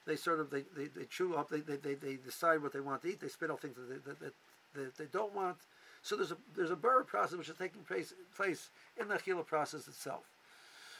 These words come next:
So, a-, and the achila is not usher. So if I can find a act which is before you put it in your mouth,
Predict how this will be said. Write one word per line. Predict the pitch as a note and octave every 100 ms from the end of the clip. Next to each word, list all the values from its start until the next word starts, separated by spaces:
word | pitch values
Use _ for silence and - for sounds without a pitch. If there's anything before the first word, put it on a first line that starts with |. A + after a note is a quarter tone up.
| -
So, | - - D3 C#3+ D3+ - - D#3+
a-, | D3+ E3
and | D3
the |
achila | - - F#3+ D#3+
is |
not | D#3+ A3
usher. | E3+ - - - - - - - -
So | - D#3
if | -
I | F#3+ A3+
can | A3+ G3+
find | F3 G3 G3+ G3 F3 D#3 - -
a | D#3+ D3 D3+ - - -
act | G3+ B3+ - - - G3
which | F#3 -
is | F#3 D3 - _ - - -
before | E3+ - A3+ D#4
you | E4
put | - G#3
it |
in | F#3+
your | F3+
mouth, | D3 B2+ -